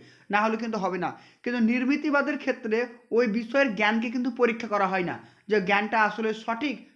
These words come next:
না জ্ঞানটা ভুল বা জ্ঞানটা সত্য না মিথ্যা, এটা কিন্তু পর্যবেক্ষণ করা হয় না। শুধুমাত্র নির্মিতিবাদের ক্ষেত্রে ব্যক্তির সক্রিয়তাই হচ্ছে মেন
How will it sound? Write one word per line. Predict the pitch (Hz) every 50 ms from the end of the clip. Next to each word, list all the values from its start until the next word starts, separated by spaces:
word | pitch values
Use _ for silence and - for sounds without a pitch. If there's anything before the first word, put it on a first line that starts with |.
| _ -
না | 196 185
জ্ঞানটা | 180 196 202 208 208 202 226 233 240 233 - - - _ _ - 180
ভুল | 170 220 277 262 220
বা | 180 185 180
জ্ঞানটা | 175 190 196 202 208 208 226 220
সত্য | 220 - - 240 226 233 - 262
না | 254 233
মিথ্যা, | 208 202 190 185 - 190 160 - - - - -
এটা | - 190 220 220
কিন্তু | 220 240 247 254
পর্যবেক্ষণ | 226 220 202 190 202 208 196 196 - 214
করা | 196 202 190 175
হয় | 170 165 151
না। | 147 131 - - - - _ _
শুধুমাত্র | - 214 208 262 277 269 277 - 285 294 294
নির্মিতিবাদের | 247 240 240 233 247 233 262 247 247 240 240 240
ক্ষেত্রে | 233 - 220 220 226 226
ব্যক্তির | 202 190 185 180 - - 247 220
সক্রিয়তাই | 233 - - 190 - - - 214 214 208 208 214 208 202
হচ্ছে | 190 185 - 233 254 320 - - - _ _ -
মেন | 175 175 202 240 330